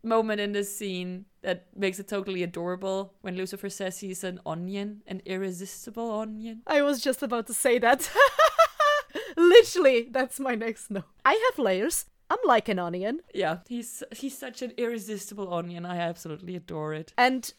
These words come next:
Speaker 2: I love that you actually compared Lucifer to an onion,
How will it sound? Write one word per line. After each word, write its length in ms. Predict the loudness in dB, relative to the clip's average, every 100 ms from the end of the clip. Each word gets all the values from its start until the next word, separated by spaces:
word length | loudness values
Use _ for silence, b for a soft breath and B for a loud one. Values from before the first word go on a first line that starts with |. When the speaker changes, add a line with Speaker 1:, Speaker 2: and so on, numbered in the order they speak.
| _ 4
Speaker 2:
I 140 | 4
love 360 | 4 4 2 0
that 260 | -4 -4 -6
you 320 | -8 -2 0
actually 520 | 0 -2 -6 -4 -4 -4
compared 680 | -6 -10 0 0 0 -4 -12
Lucifer 500 | -8 -6 -8 -8 -10
to 180 | -8 -10
an 120 | -10 -8
onion, 560 | -8 -8 -10 -10 -12